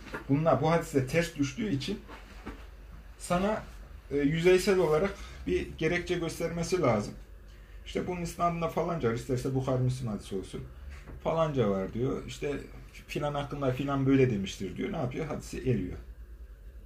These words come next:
Yani bir gerekçe uydurma şeyine giriyorlar. Bu sefer ilimin usul kaidelerini de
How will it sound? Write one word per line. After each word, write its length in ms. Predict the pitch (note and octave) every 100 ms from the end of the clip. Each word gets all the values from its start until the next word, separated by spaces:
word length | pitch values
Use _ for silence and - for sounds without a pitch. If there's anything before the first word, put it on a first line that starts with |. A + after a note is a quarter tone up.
| - - - - - A4+ A#4 A4+ G#4+ - - - - - - - - - - - - - - - - - - - - -
Yani 240 | G2+ G2+ G#2+
bir 100 | A2+
gerekçe 400 | A#2 B2+ - C3+
uydurma 540 | A2 G#2+ A2+ A#2 G#2+ - -
şeyine 360 | - G2+ G#2 G2+
giriyorlar. 500 | F#2+ F2+ F2 E2+ D#2+ - - - -
Bu 60 |
sefer 180 | C3+ D#3
ilimin 680 | B2+ C#3+ D3 D#3 D#3 D3+ D3+ - - - C3+
usul 360 | B2+ D#3 C#3+
kaidelerini 640 | C#3+ C3 C#3+ D3 D3+ D3
de 140 | B2